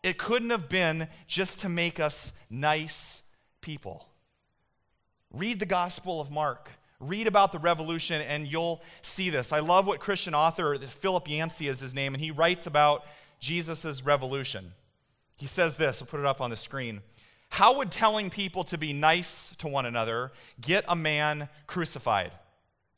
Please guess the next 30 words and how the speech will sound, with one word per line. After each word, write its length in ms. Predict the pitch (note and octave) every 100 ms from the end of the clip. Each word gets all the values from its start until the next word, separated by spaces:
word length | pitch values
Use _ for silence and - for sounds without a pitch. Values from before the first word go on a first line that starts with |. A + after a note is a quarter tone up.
| _ _ _ _ _ _ _
What 400 | - G#3+ - D#3
government 680 | F#3 A3 A3 D#3+ D3 C#3 E3+
would 160 | C#3+ D#3+
execute 640 | F3 F#3+ - F3+ F#3 F3
Mister 320 | D#3+ F3 - E3+
Rogers 680 | D#3+ E3 C#3+ C3+ C3 - - -
or 140 | - D3+
Captain 440 | E3+ D#3+ - D#3
Kangaroo?" 580 | D3 D3+ C#3+ C#3 B2+ F2+ - _ _ _ _ _ _ G#3 G3+ G3+ _ _ _ _ _ - - _ _ _ _ _ _ _ _ _ _ _ _ _ _ _
Need 120 | B2+
to 60 | A#2+
put 180 | - C3
that 160 | A#2+
image 220 | A#2 A#2 A2+
in 60 |
your 120 | A2
head, 140 | A#2+ B2
but 80 | C#3
just 200 | C#3+ -
think 160 | E3+
about 280 | C3 A2+ A2
that 220 | G#2+ G#2
for 100 | B2+
a 40 | A2
second. 320 | A#2 A#2 C#3
It's 160 | D3+
a 40 | D#3
good 200 | D#3 D#3+
question, 540 | - E3+ - - F#2+
right? 400 | A2 C#3 F3 -